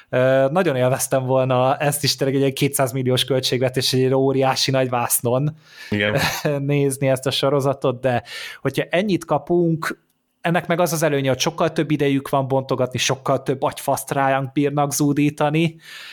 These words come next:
Speaker 1: ebben a játékidőben, és, ö, hát lehet árnyalni, meg tényleg rengeteg dolgot lehet mesélni, úgyhogy én várom.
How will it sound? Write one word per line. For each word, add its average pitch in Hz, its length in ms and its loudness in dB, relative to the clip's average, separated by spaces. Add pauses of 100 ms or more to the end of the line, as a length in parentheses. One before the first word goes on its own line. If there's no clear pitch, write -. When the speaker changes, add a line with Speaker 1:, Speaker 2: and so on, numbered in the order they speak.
(220)
Speaker 1:
ebben 143 340 0
a 151 440 2
játékidőben, 147 1000 0
és, - 580 2
ö, 123 440 2
hát 180 260 0
lehet 123 500 0 (180)
árnyalni, 104 540 -2
meg 98 180 -4
tényleg 101 240 0
rengeteg 98 540 -4 (920)
dolgot 120 380 0
lehet 110 180 -2
mesélni, 113 360 0
úgyhogy 110 460 -2 (1400)
én 175 180 0
várom. 104 400 0